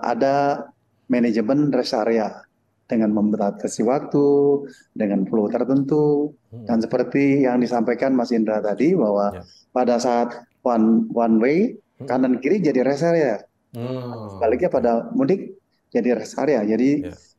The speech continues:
Speaker 1: dia bisa menggunakan rest area itu.
Speaker 2: Hmm.
Speaker 1: Tapi ada satu, eh, clue lagi.
Speaker 2: Iya.
Speaker 1: Kalau mudik balik dari Semarang jangan langsung ke Jakarta.
Speaker 2: Oh.
Speaker 1: Pulang,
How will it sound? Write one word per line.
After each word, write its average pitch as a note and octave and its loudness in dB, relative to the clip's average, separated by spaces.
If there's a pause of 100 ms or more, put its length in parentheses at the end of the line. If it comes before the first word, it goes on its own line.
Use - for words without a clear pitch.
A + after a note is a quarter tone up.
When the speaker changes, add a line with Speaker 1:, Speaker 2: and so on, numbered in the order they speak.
Speaker 1:
dia C3 2 (100)
bisa A2+ 0 (480)
menggunakan A#2+ 0
rest G#2+ -4
area G2+ -2
itu. - -10 (320)
Speaker 2:
Hmm. A2+ -16
Speaker 1:
Tapi F3 2
ada D3 2
satu, C3 0
eh, A#2 0
clue D3+ 2
lagi. B2 -2
Speaker 2:
Iya. F2 -10 (340)
Speaker 1:
Kalau B2+ 2
mudik D3+ 0
balik A2+ 0
dari A#2 2
Semarang C3 0
jangan A2 0
langsung G2+ -2
ke G#2+ 0
Jakarta. A2+ -2
Speaker 2:
Oh. C3+ -2 (640)
Speaker 1:
Pulang, B2+ 0